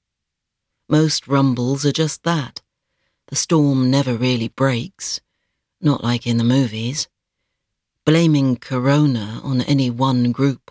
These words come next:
or nation was tempting for some. Trump did his usual, predictably mind-numbingly blame of any non-white group in wrath-spitting distance, and blamed the Chinese. The truth was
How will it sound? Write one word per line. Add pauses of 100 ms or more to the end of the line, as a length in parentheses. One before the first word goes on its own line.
or
nation
was
tempting
for
some. (440)
Trump
did
his
usual,
predictably
mind-numbingly
blame
of
any
non-white
group
in
wrath-spitting
distance, (400)
and
blamed
the
Chinese. (1700)
The
truth
was